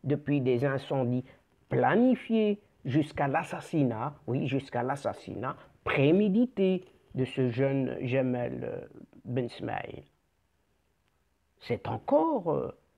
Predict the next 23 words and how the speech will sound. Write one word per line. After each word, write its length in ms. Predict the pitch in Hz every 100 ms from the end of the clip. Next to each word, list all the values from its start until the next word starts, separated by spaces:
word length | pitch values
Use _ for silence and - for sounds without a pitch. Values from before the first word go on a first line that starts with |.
| _
plus 320 | - 170 151
en 160 | 147 143
dessus 720 | 117 151 220 - 339 285 143 - _ _ _
des 200 | 135 143
capacités 680 | 147 143 - 131 - 143 180
du 180 | 139 135
pouvoir 540 | 139 143 131 120 110
algérien, 640 | 127 117 131 123 113 110 107 _ _
médiocre, 880 | 220 240 262 185 240 220 - - - _ _ _ _ _
et 100 | 226
qui 160 | - 220
n'a 140 | 214
toujours, 880 | 214 262 233 180 226 240 240 226 196
euh, 200 | 202 185 - _ _ _ _ _ _ -
retrouvé 760 | 147 220 220 220 190 220 208 - -
ni 360 | 220 277 285
centralité, 1120 | 277 254 254 262 - 247 233 226 - 196 185 156 _ -
ni 300 | 220 277 294
stabilité, 1040 | 285 - 247 220 226 233 202 - 160 147 147 - _ _ _ _ _
ce 160 | - 170
que 160 | -
décrète, 720 | 147 139 143 - 254 233 -
euh, 220 | 165 139